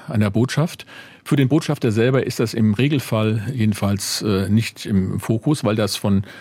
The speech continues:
ausgebildeten, äh, äh, Fachkräften, äh, erledigt wird, die sich in diesen ganzen Regeln, Sozialgesetzgebung und so weiter, äh,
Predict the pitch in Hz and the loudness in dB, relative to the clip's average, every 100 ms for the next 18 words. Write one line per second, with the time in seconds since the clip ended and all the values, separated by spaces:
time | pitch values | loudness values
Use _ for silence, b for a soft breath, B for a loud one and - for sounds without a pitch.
0 | B B - 117 - 110 110 107 98 92 | B B -4 -2 0 0 0 0 0 0
1 | 90 104 98 98 98 104 - 123 - - | 0 -4 -2 -2 -2 -2 -2 -2 -2 -6
2 | - - 113 - 101 - - 98 98 - | -6 -4 -4 -4 -6 -4 0 2 2 0
3 | 92 80 95 101 101 107 - 101 101 95 | -2 -2 -2 0 0 -2 -2 -2 -2 -4
4 | 98 101 - 98 95 98 90 - B B | -2 -2 -2 -2 -2 -2 -4 -6 B B
5 | B - 101 95 101 - 110 90 95 98 | B -2 0 0 0 -2 -2 -2 -2 -2
6 | - 101 92 95 98 98 95 92 92 - | -2 -2 0 -2 -4 -6 -4 -4 -4 -2
7 | 95 | -2